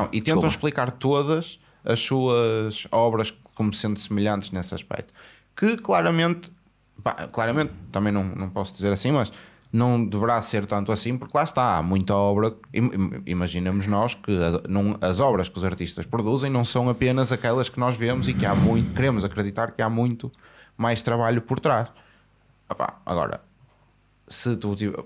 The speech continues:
Speaker 1: não podes também dizer que a intimidade da, da obra do artista face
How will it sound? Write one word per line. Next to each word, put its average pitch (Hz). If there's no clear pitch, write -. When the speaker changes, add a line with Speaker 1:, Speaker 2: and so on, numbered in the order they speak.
Speaker 1:
não 101
podes 104
também 110
dizer 110
que 131
a 117
intimidade 117
da, 95
da 98
obra 98
do 98
artista 95
face 87